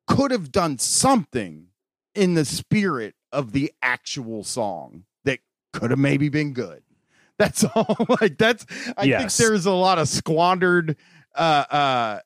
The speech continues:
Speaker 1: it, it's just pointless. It's a pointless fucking cover. They could have put any one of the other fucking twenty sep-, I'm sure, twenty-seven songs that sound exactly like the other fucking six songs on here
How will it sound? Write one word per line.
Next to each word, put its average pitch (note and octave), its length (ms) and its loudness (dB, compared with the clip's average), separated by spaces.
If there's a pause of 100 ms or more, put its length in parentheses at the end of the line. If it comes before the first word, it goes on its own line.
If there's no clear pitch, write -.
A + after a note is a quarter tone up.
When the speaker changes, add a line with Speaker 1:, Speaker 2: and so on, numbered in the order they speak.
(160)
Speaker 1:
it, F3+ 180 -8
it's F3+ 200 -6
just - 200 -6
pointless. C#3 560 -2
It's C3+ 140 -6
a C#3+ 60 0
pointless E3 680 -6
fucking D3+ 420 -4
cover. G2+ 460 -4
They D#3 140 2
could F3 220 -2
have D3+ 100 -4
put D#3 240 2
any F3 260 -4
one D3+ 320 0
of B2+ 180 -4
the B2+ 220 -4
other B2+ 380 0
fucking A2 760 -4 (560)
twenty C#3+ 380 2
sep-, A#2 320 -4 (420)
I'm D#3 160 2
sure, D3+ 200 0
twenty-seven C#3 840 -2
songs B2+ 400 0
that A#2 120 -6
sound B2 240 0
exactly A2+ 500 -4
like A#2 240 -4
the A2+ 140 -4
other A2+ 240 0
fucking G#2 440 -6
six - 460 -8
songs G2+ 400 -12
on F#2 200 -10
here F2+ 380 -8